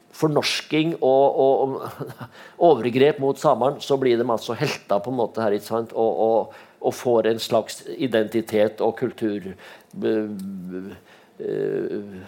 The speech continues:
en kultur som, som, som virkelig får betydning. Altså sjø-, bevisstgjøring og, og frigjøring. Og så har vi det her da. Rolf Groven, ja, som, eh, de kanskje husker, som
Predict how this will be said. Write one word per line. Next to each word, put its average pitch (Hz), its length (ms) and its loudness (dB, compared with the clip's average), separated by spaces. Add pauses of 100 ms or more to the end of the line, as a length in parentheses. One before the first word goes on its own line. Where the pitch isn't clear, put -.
(540)
en 110 240 -2
kultur 123 420 -4
som, 120 300 -2
som, 113 400 -2
som 113 300 -2 (340)
virkelig 107 500 -2
får 113 300 0
betydning. 95 460 -8 (320)
Altså 107 380 -2
sjø-, - 280 -4 (160)
bevisstgjøring 117 880 0
og, 107 240 2
og 110 260 0
frigjøring. 92 500 -2 (1200)
Og 135 60 0
så 175 80 6
har 165 80 8
vi 165 80 8
det 165 60 10
her 170 100 10
da. 190 120 8 (1160)
Rolf 165 280 4
Groven, 139 380 6
ja, 180 100 6
som, 160 220 0 (240)
eh, 147 480 4
de 143 100 0
kanskje 139 380 0
husker, 185 400 2
som 151 240 0